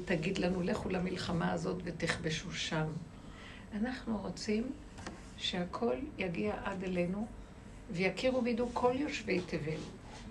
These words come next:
שעם ישראל יושב במקומו, ויבואו לשרת אותו. כמו שכתוב, "והיו שרים מניקותייך", ו-, אה, שרים, אה,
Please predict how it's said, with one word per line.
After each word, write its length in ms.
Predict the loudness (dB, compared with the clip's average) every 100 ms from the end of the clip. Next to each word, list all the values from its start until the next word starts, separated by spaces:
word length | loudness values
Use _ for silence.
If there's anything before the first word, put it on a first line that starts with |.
| -4
שעם 880 | 0 4 4 2 -6 -10 0 2
ישראל 400 | 2 0 0 2
יושב 320 | 2 2 0 0
במקומו, 520 | 0 -2 -4 -2 -2 -2 -6 -12 -14 -14 -16 -14 -4
ויבואו 400 | 0 2 2 2
לשרת 460 | 0 0 0 0 -2
אותו. 220 | -4 -2 -4 -4
כמו 160 | -2 -2
שכתוב, 420 | 0 0 0 0
"והיו 240 | 0 0 0
שרים 520 | 2 4 4 4 4 2 -4 -4
מניקותייך", 920 | 2 4 2 0 -2 0 0 0 -2 -8 -12 -12 -14 -14 -14 -14 -10 -6
ו-, 160 | 0 4 6 6 6 4 4 2 0 0 2 4
אה, 80 | 4
שרים, 540 | 4 6 8 10 8
אה, 40 | 8